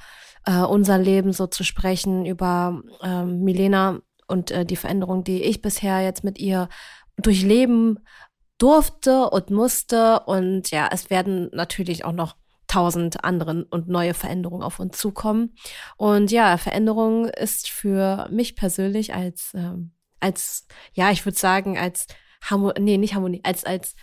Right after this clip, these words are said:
beständiger Mensch. Ich liebe es ja, wenn jeden Tag so das <laughs> Gleiche pass-, also wenn ich immer so meine Routinen habe, nicht zu viele Veränderungen sind. Und für mich ist es nat-, tatsächlich immer schwierig. Ich bin, ich werd da immer flexibler, aber ja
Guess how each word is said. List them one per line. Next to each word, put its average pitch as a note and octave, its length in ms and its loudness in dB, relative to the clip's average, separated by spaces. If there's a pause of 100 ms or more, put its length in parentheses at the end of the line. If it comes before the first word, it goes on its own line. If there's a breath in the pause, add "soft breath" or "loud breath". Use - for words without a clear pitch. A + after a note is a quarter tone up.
beständiger B3+ 580 4
Mensch. A#3 340 2
Ich F#3+ 160 -6
liebe B3+ 260 2
es B3 140 -2
ja, G3 180 2
wenn G3+ 180 -2
jeden A3+ 300 -2
Tag G#3 300 -6
so G3 100 -6
das F#3+ 200 -2
<laughs> - 20 -14
Gleiche G3 420 0
pass-, - 280 -10
also F#3 280 0
wenn G3 180 0 (240 loud breath)
ich - 140 -6
immer G#3+ 180 2
so F#3+ 60 0
meine F#3 260 2
Routinen A#3 460 2
habe, G#3+ 300 2
nicht G#3+ 220 -2
zu - 80 -10
viele G3+ 200 -6
Veränderungen G#3 600 -2
sind. G#3 300 -2 (580 loud breath)
Und F#3 340 2
für F#3+ 100 -2
mich F#3+ 200 2
ist F#3+ 120 -2
es - 140 -8
nat-, F3 160 -4 (100)
tatsächlich F3+ 400 -2
immer F3 160 -2
schwierig. E3 540 0
Ich - 140 -10
bin, A#3 320 2
ich G3+ 160 -4
werd G#3 160 2
da G#3 120 4 (240 loud breath)
immer A3 200 2
flexibler, D#4 840 4 (380 loud breath)
aber F#3+ 600 4
ja D3 300 -2